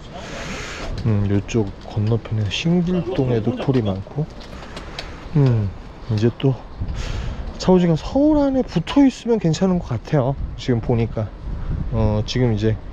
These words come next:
외곽은 지금 어떤지 제가 모르죠. 예, 외곽은 어떤지 모르는데 서울 안은 지금 여기저기 콜들이 되게 많네요. 웬만한 포인트면은 있다고 생각하시면 돼요.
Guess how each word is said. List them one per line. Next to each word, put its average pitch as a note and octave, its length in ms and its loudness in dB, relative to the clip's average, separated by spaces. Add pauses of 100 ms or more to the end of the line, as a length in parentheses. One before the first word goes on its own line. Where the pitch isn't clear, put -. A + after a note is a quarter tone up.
(360)
외곽은 E3+ 480 6
지금 C3+ 260 2
어떤지 A#2 360 2
제가 A2+ 200 0
모르죠. A2+ 600 2
예, G2 140 0
외곽은 G#2+ 420 2
어떤지 G#2 380 2
모르는데 G#2 520 0 (460)
서울 G#3+ 480 4
안은 B2 640 2 (140)
지금 A2 400 0
여기저기 C#3+ 500 4
콜들이 G3+ 460 0
되게 C3+ 240 4
많네요. F#2+ 420 0 (220)
웬만한 F3 480 4
포인트면은 D3 680 0 (560)
있다고 D#3+ 320 6
생각하시면 C#3+ 580 0
돼요. G2+ 180 2